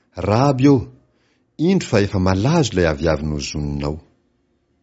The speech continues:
Ary Jesosy namaly ka nanao taminy hoe,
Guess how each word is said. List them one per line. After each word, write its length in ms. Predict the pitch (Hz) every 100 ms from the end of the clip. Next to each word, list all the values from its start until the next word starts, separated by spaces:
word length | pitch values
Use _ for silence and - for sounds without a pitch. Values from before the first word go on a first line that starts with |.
| _ _ _ _ _ _ _ _ _ _ _ _ _
Ary 200 | 127 139
Jesosy 360 | 110 113 - 185
namaly 280 | 123 107 131
ka 100 | 110
nanao 220 | 90 85
taminy 320 | 80 80 78
hoe, 440 | 76 82 95 90